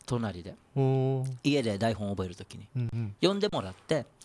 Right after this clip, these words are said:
Speaker 1: で、それを聞いて、耳で覚えてるんだ。
Speaker 2: えー、
Speaker 1: うんうん。
Speaker 2: すごいね。
Speaker 1: すごいよね。
Speaker 2: うん。
Speaker 1: で、小さい頃から文字読めなかったから、
Speaker 2: うんうん。
Speaker 1: 特別学級にいたって。
Speaker 2: おー。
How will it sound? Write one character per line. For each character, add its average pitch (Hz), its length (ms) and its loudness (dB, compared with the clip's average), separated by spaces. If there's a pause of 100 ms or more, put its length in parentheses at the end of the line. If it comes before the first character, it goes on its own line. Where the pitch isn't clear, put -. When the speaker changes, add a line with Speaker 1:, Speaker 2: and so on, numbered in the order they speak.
(220)
Speaker 1:
で、 175 260 2
そ - 160 2
れ 214 120 4
を 190 40 0
聞 247 280 2
い 220 60 0
て、 240 260 2 (180)
耳 220 220 2
で 143 80 0
覚 101 180 0
え 90 40 -10
て - 120 -16
る - 80 -20
ん - 120 -20
だ。 - 120 -20 (920)
Speaker 2:
え 123 40 -4
ー、 - 20 0
Speaker 1:
う 123 40 2
ん 104 880 0
う - 40 -4
ん。 92 40 -4
Speaker 2:
す 95 160 -6
ご 123 120 0
い 120 40 0
ね。 107 160 0 (120)
Speaker 1:
す - 100 -2
ご 202 80 6
い 151 40 2
よ 101 60 -2
ね。 98 160 -4
Speaker 2:
う 139 60 8 (160)
ん。 - 20 2
Speaker 1:
で、 - 80 2
小 240 160 2
さ 196 100 4
い 147 60 2
頃 117 180 2
か 101 100 2
ら 95 60 0
文 113 140 0
字 120 120 -2
読 117 100 2
め 104 100 0
な 92 80 -8
か 90 80 -8
っ 90 100 -10
た 95 100 -12
か 98 100 -4
ら、 117 240 4
Speaker 2:
う 135 60 2
ん 127 180 4
う - 40 0
ん。 - 20 0
Speaker 1:
特 196 220 2
別 165 220 -2
学 139 220 -4
級 113 180 -6
に 113 100 -4
い 113 40 -8
た - 100 -18
っ - 20 -20
て。 - 180 -20 (1120)
Speaker 2:
お 117 1000 6
ー。 - 20 -6